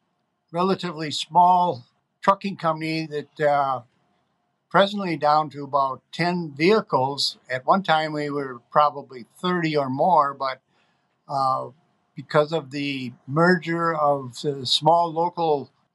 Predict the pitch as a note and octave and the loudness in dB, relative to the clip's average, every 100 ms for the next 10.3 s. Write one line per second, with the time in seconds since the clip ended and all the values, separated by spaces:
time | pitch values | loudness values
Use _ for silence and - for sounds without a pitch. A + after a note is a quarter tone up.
0 | _ C3 C3 B2 B2 _ _ _ - E3 | _ -4 -2 -2 -6 _ _ _ -2 2
1 | F3 D#3+ D#3+ D#3+ D3+ B2 - G3 G#3+ G3 | 4 2 2 0 -2 -10 0 0 0 -6
2 | D3 D3 B2+ D#3 D3 C#3 C#3+ C#3 C3 A2+ | -6 -6 -8 -10 -10 -6 -6 -6 -6 -8
3 | - _ D#3 D#3+ - - E3 D#3+ D3 D#3+ | -12 _ 2 4 2 2 2 2 -4 -2
4 | F3+ - C#3+ C#3 C3+ - _ _ _ _ | 0 -2 -6 -8 -10 -12 _ _ _ _
5 | _ _ - D#3+ E3+ - C#3+ F3 F#3+ E3 | _ _ 0 0 0 -2 2 2 0 -4
6 | C3 C#3+ B2+ C#3+ A#2 C#3 C3 A2+ A#2+ A2+ | -4 -6 -10 -12 -14 -12 -12 -8 -6 -2
7 | D3 D3 C#3+ A#2 D3 C3+ C3 A#2+ A#2 _ | 0 0 -4 -6 -6 -4 -6 -8 -10 _
8 | _ _ _ _ _ _ - D3 D#3 D#3 | _ _ _ _ _ _ -2 0 2 2
9 | C#3 C3+ A2 - E3 D#3+ B2 G#2+ - - | 2 2 -4 -2 0 0 -2 -4 -6 0
10 | C3+ C3 B2 | 2 2 0